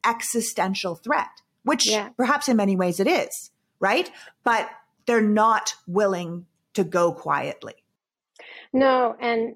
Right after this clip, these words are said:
Speaker 2: so now we're in a different phase, but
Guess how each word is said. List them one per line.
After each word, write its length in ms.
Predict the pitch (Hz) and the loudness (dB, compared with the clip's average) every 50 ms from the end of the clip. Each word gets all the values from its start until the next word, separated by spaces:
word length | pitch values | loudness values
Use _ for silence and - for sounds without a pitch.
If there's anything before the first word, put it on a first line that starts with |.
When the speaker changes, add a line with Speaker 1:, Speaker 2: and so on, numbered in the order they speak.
| _ _ _ | _ _ _
Speaker 2:
so 180 | - - 226 214 | -12 -8 -6 -2
now 320 | 220 240 269 311 330 320 | 0 0 2 2 2 0
we're 380 | 285 254 226 214 208 202 202 - - _ _ - | 0 0 0 0 0 -2 -4 -8 -16 _ _ -14
in 240 | - 208 202 196 190 | -10 -8 -6 -6 -6
a 120 | 185 175 175 180 _ _ | -8 -8 -10 -14 _ _
different 420 | - 202 190 - - 180 - - - | -6 -6 -6 -6 -10 -16 -16 -16 -6
phase, 480 | - 254 262 262 254 220 202 185 - - | -2 0 2 2 2 0 -2 -4 -8 -10
but 200 | - 180 170 - | -8 -8 -8 -8